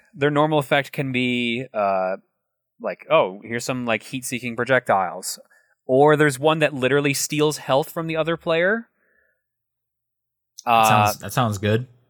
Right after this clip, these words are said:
Speaker 1: yeah, like, the, a couple of them seem really broken, a couple of them don't. Like,
Speaker 2: Wait, which one would
Speaker 1: uh,
Speaker 2: do that?
Speaker 1: Uh, Soul.
Speaker 2: Okay.
Speaker 1: Yeah, Soul actually can revive your downed partner if you use the super of it, which is kind of crazy.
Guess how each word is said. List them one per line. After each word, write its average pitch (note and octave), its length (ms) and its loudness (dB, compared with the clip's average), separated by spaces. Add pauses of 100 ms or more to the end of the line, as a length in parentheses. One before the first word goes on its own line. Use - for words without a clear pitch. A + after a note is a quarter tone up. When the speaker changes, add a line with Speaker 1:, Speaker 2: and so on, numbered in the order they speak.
(440)
Speaker 1:
yeah, F3 380 2
like, D#3 220 2
the, F3 220 4
a E3+ 60 4
couple G3+ 260 2
of A#3 60 2
them G#3+ 80 -2
seem G#3 220 -2
really G3 180 2
broken, F3 380 2
a E3 100 -2
couple D#3+ 300 -2
of D#3+ 60 -4
them D#3 160 -6
don't. B2 400 0
Like, B2 280 0
Speaker 2:
Wait, C3 140 2
which D3 200 0
one G3 140 6
would E3+ 100 4
Speaker 1:
uh, - 20 -2
Speaker 2:
do C#3 140 4
that? E2+ 340 -2 (960)
Speaker 1:
Uh, A#2 300 0
Soul. B2+ 440 0 (960)
Speaker 2:
Okay. G2+ 300 -8 (960)
Speaker 1:
Yeah, C#3 180 0
Soul G3 440 6
actually G#3+ 340 0
can F#3+ 220 -2
revive E3 720 2
your E3 180 2
downed D3+ 480 0
partner A#2+ 540 -2 (460)
if B2 200 -2
you C3 100 2
use A#2+ 280 0
the A#2 100 -8
super A#2+ 320 -2
of G2 100 0
it, F#2+ 80 -8
which G#2 160 -10
is G#2 120 -10
kind G2+ 260 -6
of F#2+ 100 -12
crazy. F2+ 540 -8